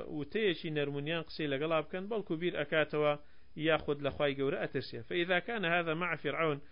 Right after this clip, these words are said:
فكيف بغير من عصاة المسلمين؟» ئەمە ئەگەر لەگەڵ فرعون نابێ کە بانگەشە و بانگەوازی پێغەمبەرەتی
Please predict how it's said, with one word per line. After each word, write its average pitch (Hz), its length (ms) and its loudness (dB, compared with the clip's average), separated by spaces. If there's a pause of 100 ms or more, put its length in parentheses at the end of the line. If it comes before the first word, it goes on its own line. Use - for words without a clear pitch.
(320)
فكيف 165 380 0
بغير 143 440 0
من 135 140 -4
عصاة 175 380 -6
المسلمين؟» 143 480 -6
ئەمە 196 200 -4
ئەگەر 170 200 2
لەگەڵ 160 240 0
فرعون 160 340 0
نابێ 143 240 2 (380)
کە - 160 -4
بانگەشە 135 340 0
و 190 140 -4
بانگەوازی 151 460 -2
پێغەمبەرەتی 135 560 -2